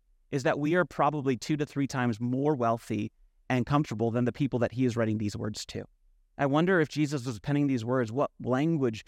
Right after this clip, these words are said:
would he write to the church in North America to wake us up? We're, s-, we're probably in the top two percent of the world's wealth and income.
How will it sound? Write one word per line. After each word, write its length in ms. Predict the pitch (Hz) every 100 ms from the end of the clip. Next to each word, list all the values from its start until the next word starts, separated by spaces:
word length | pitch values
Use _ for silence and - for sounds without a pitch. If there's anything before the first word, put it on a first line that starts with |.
| -
would 100 | 143
he 80 | 147
write 300 | 123 135 151
to 80 | 120
the 80 | 117
church 500 | - 147 143 - - -
in 160 | 123
North 200 | 131 135
America 520 | 127 120 139 120 113 104 _ -
to 160 | 170
wake 260 | 131 143 151
us 160 | 117
up? 220 | 151 120 - _ _ _ _
We're, 80 | -
s-, 140 | 160 -
we're 140 | 165
probably 320 | 185 180 196 202
in 60 |
the 80 | 156
top 260 | - 165 -
two 200 | - 202
percent 480 | 165 - 156 143
of 120 | 143 127
the 60 |
world's 320 | 120 135 135
wealth 260 | 117 123 131
and 100 | 113
income. 360 | 113 - -